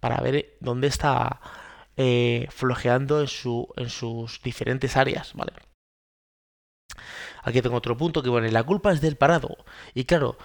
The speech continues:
si una de tus terapias no funciona, perdona, yo no doy terapias, como coach no damos terapias, ¿vale?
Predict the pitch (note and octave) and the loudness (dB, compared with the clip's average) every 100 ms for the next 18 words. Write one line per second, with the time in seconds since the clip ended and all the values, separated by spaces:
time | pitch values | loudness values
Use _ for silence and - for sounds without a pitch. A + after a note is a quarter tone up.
0 | - - - C#3+ C3 C3 B2+ B2+ - E3 | -20 -12 -4 0 0 0 -2 -4 -2 2
1 | F3+ F3+ F3+ - D#3 C#3+ C3+ C#3+ C#3+ C3+ | 2 2 -2 2 2 2 2 0 -2 0
2 | E3 D3+ B2 C3+ C#3+ A#2+ B2+ B2 A#2+ B2 | 0 2 2 2 2 0 0 0 0 -2
3 | A#2 A2+ A2+ C#3+ F3 - B2 A#2+ A2+ A#2+ | -2 -2 0 0 0 -2 -4 -2 -2 -2
4 | A#2 - B2+ A#2 A2 A2+ A2 G#2+ C#3+ - | -2 -2 -2 0 0 -2 -6 -4 -2 -2
5 | - - F#3+ - C3+ F3 | 0 0 -2 -4 -2 -2